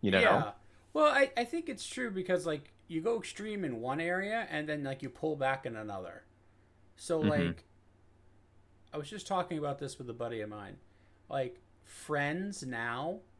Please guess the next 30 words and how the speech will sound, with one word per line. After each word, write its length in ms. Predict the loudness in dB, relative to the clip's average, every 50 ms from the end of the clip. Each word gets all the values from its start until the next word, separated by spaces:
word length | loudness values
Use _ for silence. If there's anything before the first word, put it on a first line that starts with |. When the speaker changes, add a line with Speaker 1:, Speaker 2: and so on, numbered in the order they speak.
| -20 -20 -20 -20 -20 -20 _ -20 -20 _ -6
Speaker 2:
is, 680 | -2 0 2 2 2 0 -2 -4 -6 -8 -10 -12 -14 -16 -18 -20 _ _ -20 -20 _ _ _ -20 -20 _ _ -6
like, 300 | -4 -4 -4 -6 -8 -8
the 60 | -6 -2
younger 280 | 0 0 2 2 0 2
generation 540 | 0 0 0 2 0 0 0 -2 -4 -6
is 100 | -6 -4
like, 200 | -4 -4 -4 -6 -8 -8 0
"Oh 140 | 2 2 2
my 160 | 2 -2 -6
God, 360 | -4 -2 0 0 0 0 -2
that 140 | -4 -8 -8
show 300 | -8 -6 -6 -6 -6 -8 -10
is 200 | -12 -14 -16 -20 _ -20 -20 -20 -20 -20 _ _ -14 -8
homophobic, 720 | -8 -6 -4 -4 -6 -8 -6 -4 -4 -4 -4 -4 -6 -8 -10 -10
transphobic, 920 | -10 -8 -8 -8 -8 -8 -12 -10 -8 -8 -8 -8 -8 -10 -12 -12 -8 -8
every, 320 | -8 -8 -8 -10 -14 -8 -4
every 240 | -2 -2 -2 -2 -2
Speaker 1:
Is 200 | 2 4 8 8
it? 120 | 8 8
Speaker 2:
phobic, 200 | 6 0 0 0
every 240 | -2 -2 -2 -2 -4 -4 -6
ist." 380 | -6 -6 -6 -6 -10 -14 -14 -18 -20 -12 -2 0
Speaker 1:
Okay. 300 | 0 2 2 2 2 2
Speaker 2:
Uh, 220 | 2 0 -2 -4 -12 -14 -12 -4
yeah, 300 | 0 4 4 6 6 6
like, 380 | 4 2 2 0 -2 -8 -14 -20 -20 -20 -20 -14 -4 0
uh, 280 | 0 2 2 2 0 -2 -6 -14 _ _ -6
uh, 300 | -4 -2 -2 -2 -2 -6 -8 -6
Seinfeld 680 | -2 0 2 2 2 0 2 2 2 2 2 0 -4 -4
too, 400 | -4 -4 -2 -2 -4 -4 -6